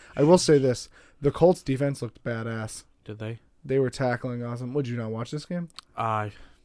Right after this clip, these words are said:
Speaker 2: red zone, and I was working.
Speaker 1: Oh, my God.
Speaker 2: I got called in way earlier than I wanted to, so. You know, but I, I catch red zone, I catch the highlights, so, yeah, um, it did look good, especially that pick six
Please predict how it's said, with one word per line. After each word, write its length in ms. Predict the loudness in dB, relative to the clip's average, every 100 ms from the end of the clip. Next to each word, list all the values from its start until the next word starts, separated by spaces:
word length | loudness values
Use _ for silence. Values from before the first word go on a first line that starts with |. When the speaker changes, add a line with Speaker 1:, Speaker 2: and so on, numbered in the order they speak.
| _ _ _
Speaker 2:
red 240 | -14 -14 -10
zone, 360 | -10 -10 -12 -16
and 120 | -14
I 60 | -12
was 140 | -12
working. 340 | -12 -12 -14 -18 -18 -20 -10
Speaker 1:
Oh, 240 | -8 -8
my 240 | -10 -12 -10
God. 420 | -10 -8 -8 -10 -8
Speaker 2:
I 80 | -4
got 140 | -4
called 240 | 0 -2
in 220 | -2 -4 -10
way 520 | -12 -6 0 2 0
earlier 340 | -2 -4 -2 -4
than 140 | -4
I 80 | -4
wanted 280 | -4 -6 -4
to, 220 | -4 -4
so. 460 | -6 -4 -4 -4 -8 _ _ _ -20 -20 -20 _ -20 -20 _
You 100 | 8
know, 300 | 10 8 6
but 260 | 6 6 8
I, 120 | 2 2
I 80 | -2
catch 320 | 0 0 -2 -10
red 240 | 0 0 4
zone, 160 | 2
I 80 | 2
catch 220 | -2 -2
the 80 | -2
highlights, 440 | -2 0 0 -2 -2
so, 400 | 0 0 -2 -6
yeah, 340 | 0 4 6 6
um, 300 | 4 4 2 -4
it 140 | 0
did 160 | 0 2
look 140 | 0
good, 140 | 0 -2
especially 380 | -2 -4 -2
that 160 | -2 -2
pick 180 | -6 -6
six 480 | -6 -6 -8 -16